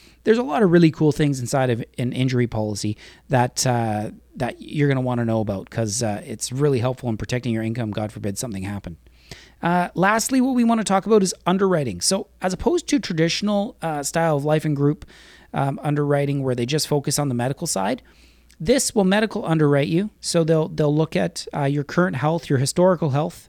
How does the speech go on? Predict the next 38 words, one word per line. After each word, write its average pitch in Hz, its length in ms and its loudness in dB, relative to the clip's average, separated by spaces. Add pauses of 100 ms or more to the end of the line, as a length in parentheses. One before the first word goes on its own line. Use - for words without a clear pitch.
(140)
uh, 131 220 -2
through 151 260 0
an 139 80 -2
A 139 140 -2
P 147 180 -2
S 143 180 -2
report 139 320 -2
from 131 120 -8
your 117 100 -4
doctor, 139 320 -4
an 143 80 -2
attending 120 380 -6
physician 131 340 -8
statement. 147 400 -6 (400)
They'll 139 140 6
look 143 160 6
at 135 80 0
your 147 100 0
M 139 180 -2
I 123 160 -2
B, 220 300 -4 (420)
uh, 135 260 -4
which 127 200 -4
is 120 120 -4
a, 107 200 -2
a 117 80 -8
medical 127 380 -4
bureau, 139 560 -2
um, 139 500 -2 (400)
uh, 143 160 -2
platform 170 440 0
that 170 120 -2
doctors 151 300 0
have 147 100 2
access 156 400 -2
to, 185 300 0
to, 156 360 2
uh, 143 220 2